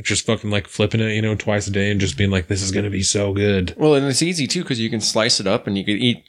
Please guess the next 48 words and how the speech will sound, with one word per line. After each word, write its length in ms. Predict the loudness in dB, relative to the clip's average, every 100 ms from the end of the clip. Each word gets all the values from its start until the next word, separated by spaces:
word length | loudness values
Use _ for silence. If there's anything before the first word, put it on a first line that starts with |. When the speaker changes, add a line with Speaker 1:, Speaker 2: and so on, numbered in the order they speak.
| _ _ -2
Speaker 2:
everybody 260 | 2 4 4
can 120 | 4
just 140 | 2 2
eat 120 | 2
it 20 |
with 100 | 2
a 40 |
fork 400 | -2 -2 -2 -2
at 80 | 0
that 100 | 0
Speaker 1:
Yes. 100 | 2
Speaker 2:
time, 240 | 0 0 0
and 80 | -2
you're 60 |
still 260 | -2 0 2
Speaker 1:
<clears throat> 60 |
Speaker 2:
enjoying 400 | 4 4 4 2
a 40 | 0
good, 240 | 0 0
high-quality 720 | 0 -6 -6 -6 2 4 2 0
steak. 580 | -2 2 2 2 -8 _ 0
Speaker 1:
Yes. 540 | 2 2 0 -4 0
Speaker 2:
Pretty 160 | 2 4
lean, 560 | 6 6 4 2 -4 -10 -20 -8 0
not 100 | 2
a 40 |
whole 160 | 4 2
bunch 240 | 2 4
of, 280 | 2 2 0
not 300 | -4 -4 -4
too 120 | -2
much 200 | 0 -2
fat 320 | -2 0 2
on 180 | 2 0
those 240 | 0 -2 -2
things. 380 | -4 -4 -10 _ _ _ _ _ _ _ _ -10
Well, 80 | -6
that's 180 | -4 -4
cool, 260 | 0 0
man. 300 | 2 0 -4 -6 -6
Speaker 1:
Yeah. 240 | -4 -6 -12 -20 _ _ _ -6
What 100 | 0
about 240 | 0 2
you? 280 | 0 0 -4 -4
Speaker 2:
I 80 | 0
went 160 | 2
down 280 | 2 2 2
to, 460 | 0 2 4 2